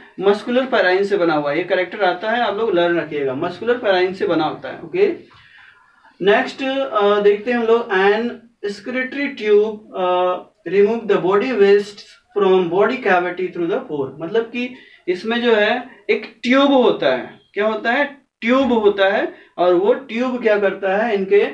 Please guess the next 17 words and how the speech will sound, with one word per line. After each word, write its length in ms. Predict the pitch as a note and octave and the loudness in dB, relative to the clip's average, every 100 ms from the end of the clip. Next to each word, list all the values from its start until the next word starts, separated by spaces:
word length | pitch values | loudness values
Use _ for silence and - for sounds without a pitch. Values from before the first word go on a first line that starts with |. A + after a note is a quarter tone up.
| - - - | -8 -16 -8
excretory 680 | G#3 - B3 B3 B3+ B3 C#4 | -8 -4 -2 -2 -2 0 0
जो 140 | B3 A3+ | 2 4
है 180 | G3 F3 | 4 4
waste 380 | G3+ B3 - | 2 0 -2
material 380 | G3 F#3 F#3+ F#3+ | 0 2 4 2
को 200 | F3+ F3 | 2 0
बाहर 440 | D#3 F3 F#3+ A3+ A#3 | 2 2 2 0 0
निकालता 500 | G#3+ F#3+ E3+ E3 F3+ | 0 2 2 0 -2
है 300 | G3 C4 - | -2 -6 -4
through 200 | F3 F3+ | -2 0
the 120 | B3 | 0
pore। 380 | B3+ F3+ D3 - | 2 2 2 -2
Body 340 | C#3+ D#3+ F#3 | -2 0 0
पे 120 | F#3+ | -2
pore 300 | F3 G3+ G#3+ | 0 4 6
होता 280 | B3 A#3+ A#3 | 4 4 2
है, 400 | B3 - - - | 2 -2 -8 -20